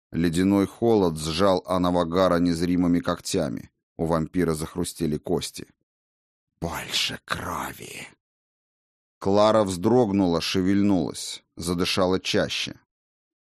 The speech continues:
Алая спираль преображенной эльфийской крови ввинчивалась ей в жилы, проникая все глубже.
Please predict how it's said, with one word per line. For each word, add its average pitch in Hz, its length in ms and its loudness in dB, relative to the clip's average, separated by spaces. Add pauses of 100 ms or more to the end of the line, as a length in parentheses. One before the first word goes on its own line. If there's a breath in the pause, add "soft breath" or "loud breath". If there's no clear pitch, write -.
(180)
Алая 110 400 4
спираль 113 580 4
преображенной 107 960 4
эльфийской 110 680 0
крови 117 400 4
ввинчивалась 113 880 2
ей 110 160 4
в 104 80 4
жилы, 107 400 2
проникая 107 560 2
все 104 220 -2
глубже. 85 580 0